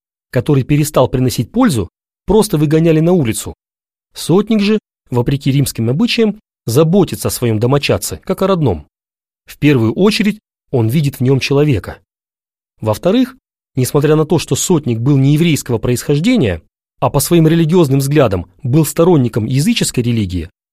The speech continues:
он с глубоким уважением относился к вере иудеев. Об этом благоговении перед святыней другого народа ярко свидетельствует и то, что он построил для евреев синагогу, и то, как он ведёт себя со Христом.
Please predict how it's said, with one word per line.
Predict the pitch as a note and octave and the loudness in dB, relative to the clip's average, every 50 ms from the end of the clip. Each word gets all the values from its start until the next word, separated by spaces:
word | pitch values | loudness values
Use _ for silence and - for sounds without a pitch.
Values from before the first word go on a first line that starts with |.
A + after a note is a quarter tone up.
| _ _ _ _ _ | _ _ _ _ _
он | - D3 C#3+ C3 | 2 2 2 2
с | B2+ | 2
глубоким | - E3+ D#3 E3 F3+ D3 - C3+ A#2+ | 0 0 2 4 2 2 2 0 0
уважением | A#2 A2+ A#2 A#2 D#3 G#3 A3 G#3+ A3+ G#3+ - _ _ _ _ - | 0 0 0 0 0 0 2 2 2 0 -2 _ _ _ _ -6
относился | C3+ - - A#2+ A2 - - E3+ E3 - D#3 | -4 -2 -2 -4 -2 -2 0 -2 -2 -2 -4
к | - | -4
вере | - C3 C3+ C3 C#3+ - | -2 -2 0 0 0 -2
иудеев. | E3+ D3 D#3+ D3+ C3 G#2 E2+ D#2 - - _ _ _ _ _ _ _ _ _ _ _ _ _ - | -2 -2 0 0 0 -2 -4 -6 -8 -14 _ _ _ _ _ _ _ _ _ _ _ _ _ -4
Об | - A#2+ A#2 C#3+ | -2 0 2 2
этом | F3+ F3+ - E3 D3 C3+ | 2 2 2 2 0 2
благоговении | C#3 D3 C#3+ C#3+ C#3+ E3 E3 D#3+ F#3+ F#3+ D#3+ B2+ A2+ G#2+ | 0 0 0 0 2 2 2 2 2 2 2 2 0 0
перед | G2 G#2+ C#3 C#3+ C#3 - | -2 -2 -2 -2 -2 -2
святыней | - - E3 D3 - F#3 D3+ B2+ B2 | -4 -6 -4 -2 0 0 2 0 0
другого | A2 B2+ C#3+ C#3+ D3+ D3 B2 A#2 | 0 -2 0 2 2 2 2 2
народа | A2 A2+ B2+ F3 A#3+ B3+ G#3+ A#3+ G#3+ _ _ _ _ _ - | 0 0 0 0 2 2 0 0 -2 _ _ _ _ _ -8
ярко | - A2 D3 E3 E3 C#3+ - A#2 | -2 2 2 2 2 2 -2 -6
свидетельствует | - - C3+ B2+ D3+ D3 - A#2+ - - - A#2 G#2 - - | -4 -4 -4 -2 -2 -2 -2 -4 -6 -4 -4 -6 -6 -6 -6
и | - B2+ | -8 -8
то, | - - G#3 A3+ A#3+ A#3 - _ _ _ _ _ | -6 -2 0 0 0 0 -2 _ _ _ _ _
что | - - - D3 | -10 -4 0 2
он | C#3 C3 A#2+ | 2 2 2
построил | - C#3 - - D#3+ D3+ C#3+ C3 B2+ | 0 -2 0 0 2 2 2 2 2
для | A2+ A#2+ A#2+ | 2 0 0
евреев | A#2+ A#2 A#2+ A#2 G#2+ - | 0 0 0 0 -2 -2
синагогу, | - B2 A#2+ C3 D#3 A#3 C4 A3+ B3+ A#3 - _ _ _ _ _ _ - | -4 -2 -2 0 0 0 2 2 0 -2 -4 _ _ _ _ _ _ -8
и | - B2 | -6 -6
то, | - - - F3 G3+ | -4 0 0 0 2
как | - E3 D3 | 2 0 0
он | D3 C#3 | 0 0
ведёт | B2 A#2 A#2 C3+ D#3 D3+ | 0 0 0 0 0 -2
себя | - C3+ C3 C3 | -2 -2 -4 -4
со | - D3 | -2 -4
Христом. | - - F3 - - - C#3+ G2+ | -4 -4 -6 -4 0 0 0 0